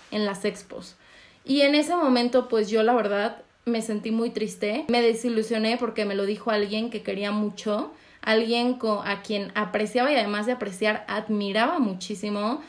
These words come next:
Y me sentí mucho, dije, "¿Por qué me dijo eso?", ¿no?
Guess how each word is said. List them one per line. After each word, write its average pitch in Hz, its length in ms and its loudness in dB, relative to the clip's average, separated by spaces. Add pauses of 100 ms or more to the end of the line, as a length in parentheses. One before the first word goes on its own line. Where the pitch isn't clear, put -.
(380)
Y 247 120 4
me 247 140 6
sentí 247 320 2
mucho, 294 380 4
dije, 214 260 0
"¿Por 220 160 -4
qué 262 100 2
me 302 120 2
dijo 294 300 0
eso?", 226 360 -2 (140)
¿no? 208 300 -2